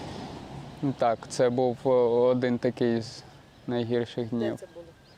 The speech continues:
Speaker 1: В Авдіївці. В Авдіївці, на промзоні. Зібрали речі,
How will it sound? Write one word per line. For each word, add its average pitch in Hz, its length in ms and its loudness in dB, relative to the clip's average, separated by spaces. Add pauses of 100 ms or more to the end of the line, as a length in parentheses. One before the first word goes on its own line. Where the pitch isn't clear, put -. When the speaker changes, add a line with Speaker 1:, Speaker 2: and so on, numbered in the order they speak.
(160)
Speaker 1:
В 139 60 2
Авдіївці. 156 600 0 (1160)
В 127 80 0
Авдіївці, 143 800 4
на 123 160 2
промзоні. 127 680 2 (920)
Зібрали 139 500 4
речі, 151 520 2